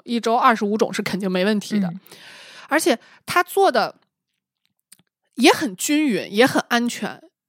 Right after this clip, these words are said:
Speaker 1: 也很健康，
Speaker 2: 嗯。
Speaker 1: 它没有加任何其他的那些东西。
Speaker 2: 嗯。
Speaker 1: 但唯一的问题就是不好吃嘛，所以我当时想的就是，哎呀，等我老了，呃，咬不动了，我不行就买这个，至少能够保证营养健康，
Speaker 2: 嗯。
Speaker 1: 对吧？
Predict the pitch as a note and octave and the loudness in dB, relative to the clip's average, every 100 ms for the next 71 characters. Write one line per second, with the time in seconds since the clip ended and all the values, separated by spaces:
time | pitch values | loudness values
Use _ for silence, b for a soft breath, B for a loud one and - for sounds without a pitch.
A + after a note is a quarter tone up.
0 | _ A3+ A#3+ G#3 F3+ C#4+ G#3 - F3+ A#2+ | _ -6 -2 -4 0 0 0 -2 -8 -8
1 | - F3 D#3+ A#3+ C4 G3 A3 A#3 G#3+ G3+ | -4 -4 -2 0 2 2 2 0 -2 -2
2 | F#3+ - F#3+ A3 G3 F#3+ G3+ F#3+ G3 A3 | -2 -4 -2 0 0 -2 -2 -2 -2 -4
3 | - - G3+ F3 B B B - D#4 A#3 | -10 -6 -4 -4 B B B 0 0 2
4 | A3 C#4+ C4+ G#3 A3 B3+ E4+ - - G#3+ | 0 0 2 2 0 2 2 0 -4 -4
5 | A3 - _ B B E4+ F#4+ C4+ - C4+ | -6 -10 _ B B -2 0 0 0 0
6 | C#4+ B3 F3+ D#3 F#3+ F#3+ F3+ - b b | 0 0 -2 -2 -4 -4 -6 -12 b b
7 | b F#3+ - - G#3+ C#4+ C4+ D#4 - B2 | b -4 -4 -2 -2 2 2 2 -2 -6
8 | - _ b b - G#3 G3+ E3+ G3+ C#4 | -14 _ b b -2 2 2 2 2 0
9 | G#3+ - _ _ _ - G3+ A3 B3 A3 | 0 -6 _ _ _ -4 -2 0 0 0
10 | B3 - B3+ B3 - - _ _ _ _ | -2 0 4 4 2 -18 _ _ _ _
11 | _ _ _ _ - - F#4+ A#3+ F3 F#3+ | _ _ _ _ -4 0 4 4 2 -2
12 | G3+ C4+ B3+ - F#3+ A3+ F#3+ D#3+ - _ | 0 0 2 -2 -2 0 0 -4 -14 _
13 | - G#3 C4 E4+ - G3+ E3+ - - - | -4 -2 0 0 0 -6 -6 -8 -12 0
14 | G3+ F3 F#3 A3+ G3 | 0 0 0 2 2